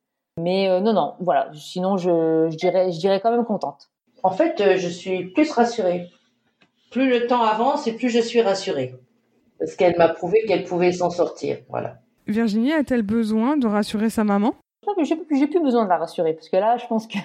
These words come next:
Speaker 1: <laughs> j'ai fait mes preuves, hein, depuis deux mille quinze. Elle voit très bien que, que je gère, euh, que je, je m'adapte, je m'adapte à tout. Je m'adapte à,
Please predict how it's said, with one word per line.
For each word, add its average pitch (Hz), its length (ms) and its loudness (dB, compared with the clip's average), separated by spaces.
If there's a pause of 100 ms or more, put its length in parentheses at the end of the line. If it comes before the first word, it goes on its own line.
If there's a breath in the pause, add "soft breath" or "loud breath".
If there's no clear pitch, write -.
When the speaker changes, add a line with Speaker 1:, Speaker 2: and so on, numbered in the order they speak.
Speaker 1:
<laughs> - 140 -2
j'ai 208 160 0
fait 277 140 2
mes 254 160 4
preuves, 269 260 2
hein, 233 140 2
depuis 226 220 2
deux 226 80 4
mille 220 180 4
quinze. 262 360 2 (200 loud breath)
Elle 185 140 2
voit 208 180 2
très 240 380 0
bien 220 160 2 (200)
que, 180 280 4
que 175 180 -2
je 170 160 0
gère, 170 380 2
euh, 143 160 2
que 165 180 -4
je, 156 300 -2
je 143 160 -10
m'adapte, 165 380 0 (140)
je 143 80 -6
m'adapte 151 300 -4
à 131 60 -10
tout. - 280 -12
Je 147 80 -8
m'adapte 143 360 -6
à, 131 260 -2